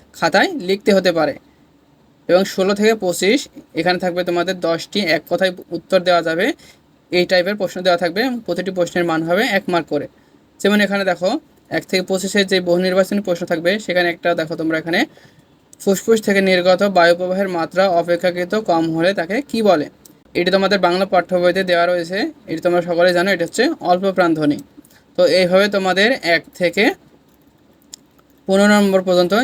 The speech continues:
এখানে দেখো বহু নির্বাচনী প্রশ্ন রয়েছে, এই প্রশ্নগুলো তোমরা ভালোভাবে দেখবে। এই যে এক থেকে পনেরো, এগুলো থাকবে তোমাদের বহু নির্বাচনী প্রশ্ন,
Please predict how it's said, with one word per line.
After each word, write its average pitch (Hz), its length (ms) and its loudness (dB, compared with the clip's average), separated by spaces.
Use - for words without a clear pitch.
এখানে 180 200 -2
দেখো 170 320 2
বহু 180 180 2
নির্বাচনী 175 560 0
প্রশ্ন 170 320 -2
রয়েছে, 165 280 2
এই 170 100 -8
প্রশ্নগুলো 170 360 0
তোমরা 180 180 2
ভালোভাবে 170 440 2
দেখবে। 175 320 2
এই 160 140 2
যে 147 100 0
এক 160 160 0
থেকে 185 180 2
পনেরো, 185 340 4
এগুলো 185 260 2
থাকবে 185 260 -2
তোমাদের 190 260 -2
বহু 185 120 0
নির্বাচনী 185 400 0
প্রশ্ন, 156 240 -10